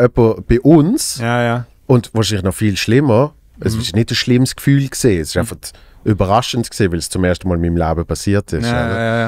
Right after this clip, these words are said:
Speaker 1: Dann denkst du, "Ah, so, so ist es, so ist es bei uns."
Speaker 2: Ja, ja.
Speaker 1: Weil eben, Schweizer starren sowieso schon.
Speaker 2: Ja, ja.
Speaker 1: Und wenn du dann noch ein bisschen anders aussiehst, nicht einmal viel, aber einfach ein bisschen,
Speaker 2: Mhm,
Speaker 1: dann starren
Speaker 2: ja.
Speaker 1: sie noch mehr.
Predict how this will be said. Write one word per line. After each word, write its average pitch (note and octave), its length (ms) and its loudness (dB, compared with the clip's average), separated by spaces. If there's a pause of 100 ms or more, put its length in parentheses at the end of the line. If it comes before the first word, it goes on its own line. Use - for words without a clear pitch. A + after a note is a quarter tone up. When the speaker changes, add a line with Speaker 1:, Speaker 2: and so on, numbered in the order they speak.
(260)
Speaker 1:
Dann G#2+ 100 0
denkst G#2 120 -4
du, - 100 -10
"Ah, G#2 480 -4
so, G#2 220 -4
so A2 220 0
ist A2 100 -2
es, - 320 -10
so G#2+ 160 -2
ist A2 120 0
es G#2+ 100 -10
bei - 160 -2
uns." E2+ 460 -4 (100)
Speaker 2:
Ja, A#2+ 180 -2
ja. A#2 140 -2 (260)
Speaker 1:
Weil G2+ 140 0
eben, A#2+ 220 0 (380)
Schweizer - 340 -2
starren G#2 380 0
sowieso C#3 360 -4
schon. A#2+ 360 -2 (160)
Speaker 2:
Ja, A#2 240 -2 (120)
ja. A2+ 160 -6
Speaker 1:
Und G#2 100 0
wenn A2 120 2
du G2+ 80 -6
dann A2+ 140 2
noch A2 80 0
ein - 40 -8
bisschen - 280 -2
anders C3+ 260 0
aussiehst, C#3 600 -2 (200)
nicht G#3 160 2
einmal G3+ 160 2
viel, B2+ 360 -2
aber G#2+ 140 0
einfach C#3+ 160 -4
ein - 40 -20 (160)
bisschen, - 300 -12 (160)
Speaker 2:
Mhm, A#2 120 -2
Speaker 1:
dann A2+ 80 4
starren A2+ 260 2
Speaker 2:
ja. G2+ 40 0
Speaker 1:
sie F#2 100 -4
noch G2 120 2
mehr. D2+ 240 -2